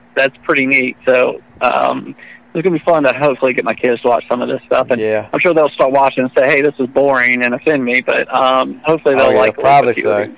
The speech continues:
Speaker 1: But, um, but no, it, wa-, it was fun. It definitely took me back, um, and I hope we were able to kinda do for, do for people. Uh, you know, it kinda makes you stop and think, "Oh yeah, I remember that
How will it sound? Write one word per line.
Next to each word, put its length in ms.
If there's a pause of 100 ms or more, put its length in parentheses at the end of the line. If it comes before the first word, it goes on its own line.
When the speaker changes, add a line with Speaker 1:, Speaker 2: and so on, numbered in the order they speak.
Speaker 1:
But, 180 (1000)
um, 560
but 140
no, 220
it, 100
wa-, 80
it 100
was 160
fun. 260
It 200
definitely 300
took 180
me 100
back, 360 (180)
um, 540
and 120
I 140
hope 180
we 60
were 140
able 200
to 80
kinda 200
do 180
for, 160 (380)
do 120
for 140
people. 500
Uh, 260 (540)
you 140
know, 100
it 80
kinda 200
makes 220
you 120
stop 320
and 120
think, 400
"Oh 280
yeah, 340
I 60
remember 220
that 120